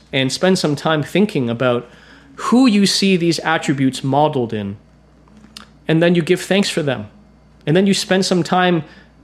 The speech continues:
sharing that with them. You could do it by text. You could write it in an email. You could call them on the phone. Um, but you share it to, to encourage them. Or another, another,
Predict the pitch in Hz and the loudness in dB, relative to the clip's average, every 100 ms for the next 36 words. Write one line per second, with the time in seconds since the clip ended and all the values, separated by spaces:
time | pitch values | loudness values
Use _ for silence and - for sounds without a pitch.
0 | _ - - 190 277 214 139 135 - 127 | _ -6 0 2 4 2 2 -2 -4 -4
1 | 110 113 127 117 147 139 - - 117 - | -4 -2 -4 2 2 2 0 -12 -14 -6
2 | 190 - - - - - - 151 127 127 | -4 -4 -6 -10 -14 -20 -8 -2 -2 -2
3 | 117 139 139 - 156 127 110 101 - 175 | 0 0 -2 -8 -4 -2 -2 -6 -2 2
4 | 226 247 240 165 147 - 180 175 165 151 | 4 2 0 -2 -6 0 0 2 0 0
5 | 143 - 160 196 240 - - - - - | -2 0 2 2 0 -4 -16 -20 -20 -20
6 | - _ 139 139 139 - 180 175 180 - | -20 _ -2 -2 -4 -4 -2 0 0 0
7 | - 226 254 151 - - _ - 151 143 | 2 2 2 0 -6 -20 _ -2 -2 -2
8 | - - 175 143 - 214 233 190 - 120 | -12 -4 -2 -2 -2 -2 0 -2 -6 -12
9 | 98 101 - _ _ - 190 196 214 214 | -14 -16 -20 _ _ 0 2 4 4 2
10 | 190 185 202 208 190 - | 2 2 4 4 2 0